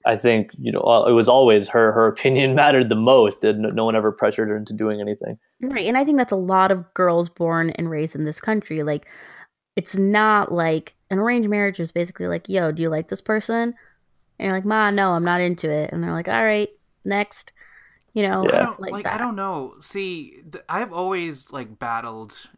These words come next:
Speaker 3: internally about, like, arranged marriages, and I don't, I don't even know, honestly, what I feel like, feel about it. Like, part of me s-, thinks that,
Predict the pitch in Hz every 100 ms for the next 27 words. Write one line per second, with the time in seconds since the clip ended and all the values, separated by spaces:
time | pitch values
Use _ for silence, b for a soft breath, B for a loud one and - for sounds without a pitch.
0 | - 123 - 117 107 104 104 104 104 139
1 | _ 139 113 110 107 - 104 101 - 107
2 | 104 104 98 101 98 98 101 104 110 147
3 | 180 190 131 170 220 247 220 165 139 127
4 | - 120 123 120 135 107 110 110 104 -
5 | 107 110 113 - _ - 117 123 - 110
6 | 107 123 151 - b b b b b -
7 | 156 - - 156 165 185 185 170 - -
8 | - 151 147 - 147 131 127